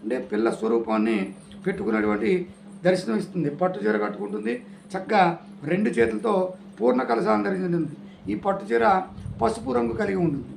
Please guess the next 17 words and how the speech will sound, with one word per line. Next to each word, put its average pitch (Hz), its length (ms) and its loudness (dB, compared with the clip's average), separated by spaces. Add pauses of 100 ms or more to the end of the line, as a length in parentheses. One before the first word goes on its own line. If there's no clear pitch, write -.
(540)
పసుపు 113 360 2
జ్ఞానానికి, 107 680 0 (280)
సంతానానికి, 113 840 2
సంతానం 208 680 2 (880)
కలిగినటువంటి 247 520 4
సంతానం 233 480 2
జ్ఞానం 220 320 -2
కలిగి 110 200 -4
ఉండేలా 107 520 0 (340)
చేసేయడానికి 185 760 2 (220)
ప్రతీక. 190 480 0 (560)
ఇక 233 140 4 (500)
రెండు 196 220 2
చేతుల్లో 110 380 2
కూడా 110 300 4
కత్తిడాలు 104 800 2
కూడా 104 440 2